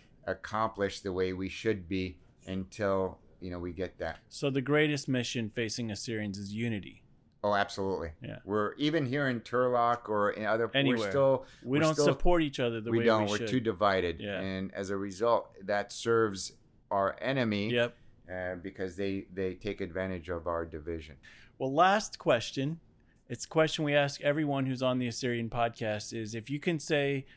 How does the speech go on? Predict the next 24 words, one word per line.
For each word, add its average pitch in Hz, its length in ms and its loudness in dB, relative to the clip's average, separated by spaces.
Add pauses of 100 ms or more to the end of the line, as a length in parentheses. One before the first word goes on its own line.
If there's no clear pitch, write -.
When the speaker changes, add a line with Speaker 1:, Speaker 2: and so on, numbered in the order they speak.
(220)
Speaker 2:
one 139 260 2
thing 131 300 0
to - 140 -6
all 143 220 6
the 147 180 2
Assyrians 127 520 -2
all 123 240 0
around 131 260 2
the 123 80 0
world 120 400 0
that 113 160 0
are 113 80 -4
listening 131 440 -2
to 123 100 -8
the 113 100 -6
podcast, 107 680 -4 (160)
what 117 220 -2
would 127 160 -2
you 123 80 -2
like 113 200 0
to 117 80 -10
say 113 220 0
to 101 80 -2
them? 95 240 -6